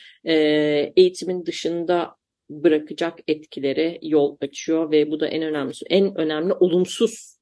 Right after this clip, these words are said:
e, sonuçlarından bir tanesi iklim krizinin. E, yani Utku o kadar çok, e,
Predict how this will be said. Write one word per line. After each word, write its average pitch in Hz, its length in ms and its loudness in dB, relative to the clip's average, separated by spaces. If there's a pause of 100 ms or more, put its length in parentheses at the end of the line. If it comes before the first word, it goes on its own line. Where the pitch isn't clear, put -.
(200)
e, 147 180 0
sonuçlarından 160 800 -6
bir 180 60 -16
tanesi - 500 -6
iklim 139 380 -6
krizinin. - 560 -8 (440)
E, 175 80 2
yani 165 520 4
Utku - 220 -2
o 190 80 2
kadar 226 300 0
çok, 254 340 0
e, 180 180 4